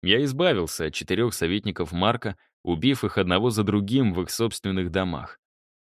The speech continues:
Когда они возвращались домой после ночной игры в покер и заставали меня сидящим на их диванах, это было поистине бесценно. Однако ни один из этих ублюдков не смог предоставить мне никакой информации о Мэдди.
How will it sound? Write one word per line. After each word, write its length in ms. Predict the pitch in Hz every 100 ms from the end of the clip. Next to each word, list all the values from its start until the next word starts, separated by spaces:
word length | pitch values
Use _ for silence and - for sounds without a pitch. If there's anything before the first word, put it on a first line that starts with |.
| _
Когда 280 | - 95 120
они 180 | 160 143
возвращались 600 | 123 117 113 147 143 92
домой 320 | 110 110 135
после 280 | - 98 101
ночной 380 | 98 92 123 117
игры 140 | 95
в 120 | 92 -
покер 360 | 139 117 101
и 20 |
заставали 520 | 92 92 - 117 147 123
меня 300 | 110 131 123
сидящим 520 | 104 98 123 - 104
на 100 | 98
их 80 | 95
диванах, 520 | 98 131 131 87 - _ _ _ _ -
это 200 | 117 151
было 220 | 180 170
поистине 640 | 131 143 143 - 110 107
бесценно. 720 | 95 95 - 120 90 73 - - _ _ _ _
Однако 420 | 87 82 107 113
ни 100 | 131
один 320 | 135 139 165 147
из 140 | 113
этих 260 | 110 107 -
ублюдков 540 | 92 120 131 - 98
не 120 | 95
смог 280 | 90 120 117
предоставить 680 | 104 107 101 - 123 113 -
мне 220 | 104 101
никакой 680 | 104 113 - 98 - 123
информации 640 | 110 95 90 95 101 - 92
о 100 | 90
Мэдди. 480 | 101 80 73 76